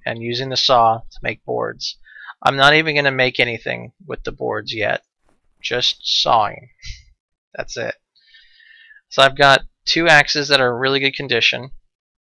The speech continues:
Uh, I've got the book that I need. I got plenty of food. So really,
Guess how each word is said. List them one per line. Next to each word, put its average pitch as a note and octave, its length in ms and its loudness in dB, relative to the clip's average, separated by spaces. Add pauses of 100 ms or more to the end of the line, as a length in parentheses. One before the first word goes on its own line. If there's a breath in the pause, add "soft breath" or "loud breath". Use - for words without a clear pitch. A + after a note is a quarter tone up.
(1080)
Uh, A#2+ 340 0
I've B2 180 -4
got C3+ 240 0
the - 60 -6
book - 280 -2
that C#3+ 120 -2
I C3 100 0
need. B2+ 320 -8 (720 soft breath)
I B2+ 80 2
got - 220 2
plenty E3+ 380 0
of E3+ 80 -4
food. C3 500 -6 (1800 loud breath)
So C#3 520 0
really, D#3 540 -2